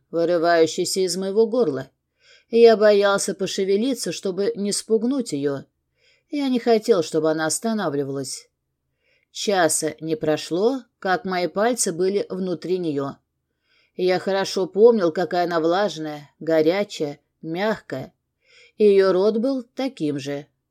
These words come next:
Это насмешка судьбы, что я могу почувствовать это только пальцами. Но так будет недолго. Скоро я возьму женщину,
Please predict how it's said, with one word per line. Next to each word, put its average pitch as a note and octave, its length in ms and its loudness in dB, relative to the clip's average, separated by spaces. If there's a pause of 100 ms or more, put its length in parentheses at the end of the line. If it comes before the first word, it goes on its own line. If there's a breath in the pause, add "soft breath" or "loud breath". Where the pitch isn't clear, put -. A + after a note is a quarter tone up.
(220)
Это D#3+ 280 2
насмешка F3+ 560 -4
судьбы, A3+ 560 0
что - 200 -10
я E3+ 160 -2
могу F3 300 -4
почувствовать F#3 680 -6
это F#3 160 -6
только G#3+ 340 -2
пальцами. F3 680 -6 (600)
Но D4+ 120 -6
так A#3+ 300 0
будет F#3 280 -2
недолго. D#3+ 640 0 (520)
Скоро G#3 540 2
я G3 140 2
возьму F3+ 360 -2
женщину, E3 640 -4